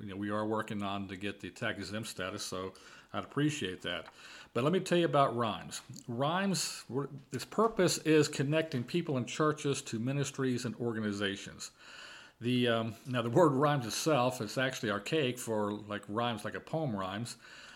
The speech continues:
uh, but it's the archaic form of the, of the word. But what we're doing,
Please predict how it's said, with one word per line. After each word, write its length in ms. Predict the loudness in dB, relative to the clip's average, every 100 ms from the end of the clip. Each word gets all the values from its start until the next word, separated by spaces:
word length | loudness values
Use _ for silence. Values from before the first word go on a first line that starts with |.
| -4
uh, 140 | -2
but 100 | 0
it's 120 | -2
the 120 | -4 -8 -4
archaic 480 | -4 -2 -2 -2
form 280 | -2 -2 -2
of 100 | -2
the, 260 | -4 -4 -4
of 140 | -6 -8
the 80 |
word. 380 | -4 2 2 2
But 160 | 0 -4
what 220 | -4 -2
we're 200 | 2 2
doing, 460 | 2 0 0 0